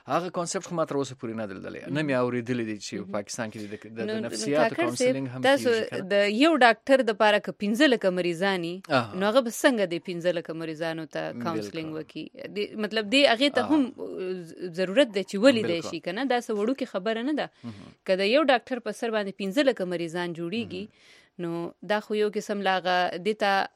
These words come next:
Speaker 2: المیه وایي که نه، چې دا ډېر غټ بحران دی. مطلب قحط مې ځکه په دې وجه باندې وي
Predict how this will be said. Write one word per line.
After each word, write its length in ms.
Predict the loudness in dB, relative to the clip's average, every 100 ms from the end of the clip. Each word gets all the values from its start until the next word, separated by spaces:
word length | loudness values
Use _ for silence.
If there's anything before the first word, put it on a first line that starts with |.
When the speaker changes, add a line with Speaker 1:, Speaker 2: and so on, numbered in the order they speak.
| 2
Speaker 2:
المیه 420 | 2 2 4 6 6 4 -2
وایي 380 | -6 -4 -6 -6
که 160 | -6
نه، 100 | -6
چې 100 | -4 -2
دا 80 | 0
ډېر 180 | 2 2
غټ 100 | 2 0
بحران 500 | -4 0 2 2 0
دی. 140 | -4 -8
مطلب 300 | -10 -10 -8 0
قحط 280 | 2 2 0
مې 80 |
ځکه 240 | 2 2 4
په 120 | 0
دې 140 | 2 2
وجه 180 | 0 -2 -4
باندې 220 | -6 -4
وي 100 | -4